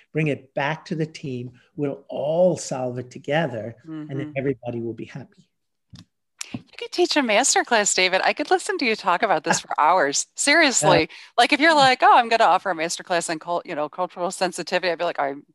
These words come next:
Speaker 2: t-, totally signing up for this. It's so interesting."
Speaker 1: <laughs>
Speaker 2: I suppose also because I
Speaker 1: Thank you.
Speaker 2: live there, so it's meaningful to me. I
Speaker 1: Mm.
Speaker 2: actually did do some cultural training, uh,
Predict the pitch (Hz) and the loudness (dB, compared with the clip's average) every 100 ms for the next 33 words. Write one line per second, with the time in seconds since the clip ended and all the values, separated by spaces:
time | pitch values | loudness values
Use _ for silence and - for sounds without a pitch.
0 | _ - - 165 151 - 135 131 127 - | _ -20 -16 -12 -12 -8 -10 -10 -14 -16
1 | 92 - 143 143 - 151 135 - - - | -12 -10 -10 -12 -12 -10 -4 -2 -4 -6
2 | - - 147 - - - - 262 330 349 | -14 -8 -8 -8 -8 -6 0 2 4 4
3 | 320 - 196 - 180 175 165 156 151 160 | 4 4 4 2 -4 -2 0 0 0 0
4 | 160 135 151 - 185 160 165 165 185 190 | 0 0 -2 -4 -2 -4 -6 -6 -6 -6
5 | 180 170 143 - 202 175 151 143 - - | -6 -6 -6 -8 -10 -8 -8 -8 -14 -20
6 | - _ - 190 156 180 - 220 202 196 | -20 _ -2 0 2 0 -2 -2 -2 -4
7 | 170 180 170 - 294 381 381 - 175 - | -4 -4 0 -2 -2 -6 -12 -6 -4 -4
8 | - 165 - 180 175 175 170 165 151 156 | -4 -4 -4 -4 -4 -2 -4 -4 -2 -2
9 | 151 147 | 0 -2